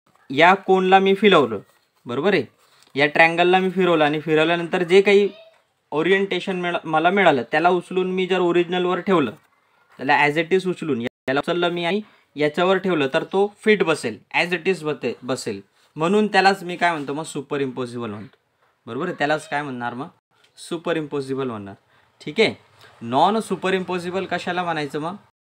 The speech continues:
की जो फिट बसत नाही, जसं की आपले हात जे आहेत ते नॉन सुपरइम्पोजेबल आहे.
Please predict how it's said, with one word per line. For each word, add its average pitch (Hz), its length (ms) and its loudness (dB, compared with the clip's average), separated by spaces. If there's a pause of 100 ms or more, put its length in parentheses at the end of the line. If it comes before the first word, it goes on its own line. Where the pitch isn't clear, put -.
(640)
की 214 480 2 (320)
जो 208 120 6
फिट 233 300 2
बसत 208 380 4
नाही, 165 120 0
जसं 151 240 0
की 175 100 2
आपले 185 240 4
हात 165 280 6 (120)
जे 175 60 0
आहेत 170 200 0
ते 185 80 -2
नॉन 180 260 4
सुपरइम्पोजेबल 135 800 -4
आहे. 101 80 -12